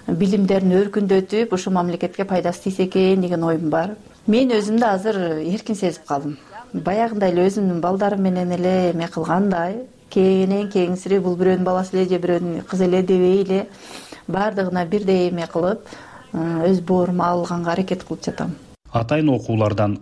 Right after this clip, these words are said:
Speaker 2: кыска кеңеш берген курстардан кийин чоң өзгөрүү жаралды. Элеттеги чакан ишкердик баштоо үчүн долбоор тарабынан алгачкы түрткү берүүчү колдоо да көрсөтүлдү. Алты баласын жалгыз бой карап эле калбастан Шохида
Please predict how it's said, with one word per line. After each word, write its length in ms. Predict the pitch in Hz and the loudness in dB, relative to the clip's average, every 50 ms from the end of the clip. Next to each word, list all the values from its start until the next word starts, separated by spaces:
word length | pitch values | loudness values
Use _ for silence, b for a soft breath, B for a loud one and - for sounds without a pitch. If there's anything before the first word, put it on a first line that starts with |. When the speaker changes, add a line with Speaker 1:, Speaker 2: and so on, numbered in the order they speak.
| - | -8
Speaker 2:
кыска 320 | - - 113 - - 143 135 | -10 -8 -8 -4 -4 -2 -2
кеңеш 300 | 135 127 117 117 113 120 | 0 2 2 2 2 0
берген 300 | 117 110 104 104 113 110 | 0 -2 0 0 0 0
курстардан 540 | 107 - 110 110 - - 110 120 113 113 113 110 | -2 -2 -6 -6 -4 -2 -2 0 2 2 0 2
кийин 300 | 117 104 95 92 92 - - - | 0 0 -2 -2 -4 -8 -12 -4
чоң 300 | - 117 107 113 113 - | -2 0 0 0 0 0
өзгөрүү 400 | 110 107 98 95 107 101 101 98 95 | 0 0 0 2 2 2 2 2 2
жаралды. 400 | 98 98 98 95 95 90 87 85 - b b b - | 2 2 2 0 0 -2 -4 -8 -10 b b b -2
Элеттеги 460 | 175 156 143 139 139 - 120 113 120 117 | 0 0 0 0 0 0 0 2 0 0
чакан 380 | 117 - 113 - 120 113 117 113 | -2 -4 -4 -2 0 0 0 0
ишкердик 460 | 131 - - - 113 104 104 110 101 101 | -2 -2 -2 0 0 0 0 0 -2 0
баштоо 400 | 104 104 104 - - 131 120 117 | 0 0 -2 -2 0 0 2 2
үчүн 300 | 110 113 110 98 95 95 | 2 0 0 0 0 2
долбоор 460 | 107 104 101 101 98 107 113 117 113 117 | 2 0 0 0 2 2 2 2 2 2
тарабынан 460 | 117 110 107 104 98 92 85 85 B B B B B B B B | 0 2 2 2 2 0 -2 -6 B B B B B B B B
алгачкы 720 | 117 113 113 104 104 104 98 - - - - 110 95 90 - - | 0 0 2 2 2 0 0 -2 -6 -4 -2 -2 -4 -4 -6 -4
түрткү 380 | - 131 120 117 - - 135 120 | -2 -2 -2 0 -2 0 0 2
берүүчү 380 | 117 113 107 101 - - 113 - | 2 2 0 0 -2 -6 -8 -10
колдоо 460 | - - 123 113 110 107 117 113 107 | -6 -2 0 0 2 2 2 2 2
да 160 | 98 95 90 | 0 0 -2
көрсөтүлдү. 600 | - - 101 - - 104 - - 104 98 92 92 85 90 - - - - | -2 -4 -4 -2 -2 -4 0 0 0 0 0 -2 -4 -6 -12 -18 -8 -2
Алты 280 | 147 147 156 147 170 170 | 0 0 2 0 0 0
баласын 440 | 147 127 120 113 113 - 131 117 | 2 2 2 0 2 0 0 0
жалгыз 320 | 104 110 104 110 113 107 107 | 2 0 0 0 0 0 0
бой 140 | 113 120 113 | 0 -2 0
карап 240 | 117 113 110 113 113 | 0 0 2 2 2
эле 140 | 110 113 110 | 2 2 0
калбастан 500 | - 113 113 110 117 113 - - 120 110 | 0 -2 0 0 0 -2 -2 0 -2 -2
Шохида 600 | 113 - 127 113 - 127 127 123 123 123 123 B | 0 -2 -4 -2 0 0 0 0 0 -2 -2 B